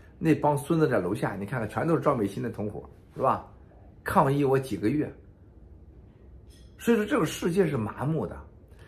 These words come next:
总有人说句话啊，这个正义啊会迟到啊，但不会不来，是吧？废话，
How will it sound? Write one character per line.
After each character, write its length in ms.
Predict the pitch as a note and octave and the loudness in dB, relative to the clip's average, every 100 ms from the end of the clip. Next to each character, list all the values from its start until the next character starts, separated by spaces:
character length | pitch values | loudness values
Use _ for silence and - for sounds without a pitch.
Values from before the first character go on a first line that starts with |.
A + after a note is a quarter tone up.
| - | -20
总 320 | - - G#2+ G#2 | -10 -2 2 6
有 120 | C#3+ | 6
人 140 | G2+ | 4
说 160 | G2+ A2+ | 0 -2
句 80 | G2 | 0
话 340 | G2 F2 - - - - | -2 -4 -6 -18 -20 -10
啊， 320 | - A2 E2+ - | 0 0 0 -4
这 160 | - A2+ | -4 -2
个 160 | F#2+ F2+ | 0 -2
正 300 | - G#3 D3 | 2 4 4
义 320 | D#3 C3 - | 0 -2 -4
啊 280 | F#2 D#2+ D2+ - | -4 -4 -4 -2
会 160 | C#3 | -2
迟 300 | - - G2+ | -2 -4 0
到 280 | D#3 A2+ - - | 2 0 -2 -14
啊， 260 | - - - - - - - | -14 -14 -16 -20 -20 -20 -2
但 200 | C#3 G2+ | 0 0
不 100 | F2+ | -4
会 220 | G2 D3 | 0 2
不 140 | - F2 | 2 2
来， 280 | A1+ D2+ - | -2 -4 -6
是 100 | - | -4
吧？ 320 | C#3 A2+ F2+ - - - - - | 0 0 0 -10 -20 -20 -20 -18
废 520 | - - - C4 C3 | -16 -14 6 8 8
话， 240 | A#2+ A2 | 4 0